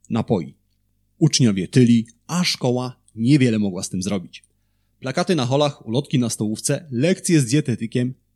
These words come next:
nie pomagały. Wydawało się wręcz, że ulotki z tłustymi parówkami zachęcają uczniów do niezdrowego jedzenia. A jednak dziś w tej samej szkole uczniowie jedzą o trzydzieści procent więcej owoców i warzyw, jednocześnie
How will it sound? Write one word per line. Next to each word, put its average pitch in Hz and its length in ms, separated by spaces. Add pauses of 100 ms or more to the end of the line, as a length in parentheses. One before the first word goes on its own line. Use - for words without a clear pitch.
nie 117 200
pomagały. 101 560 (540)
Wydawało 143 420
się - 140
wręcz, 139 320
że 131 220
ulotki 147 380
z - 60
tłustymi 190 380
parówkami 147 500
zachęcają 160 760
uczniów 117 380
do 123 260
niezdrowego 113 500
jedzenia. 98 420 (640)
A 120 160
jednak 92 500 (180)
dziś 113 300
w - 120
tej 131 160
samej 143 300
szkole 117 340
uczniowie 147 480
jedzą 151 320
o 147 100
trzydzieści 165 480
procent 127 320
więcej 151 440
owoców 113 580
i 139 100
warzyw, 120 420 (540)
jednocześnie 147 800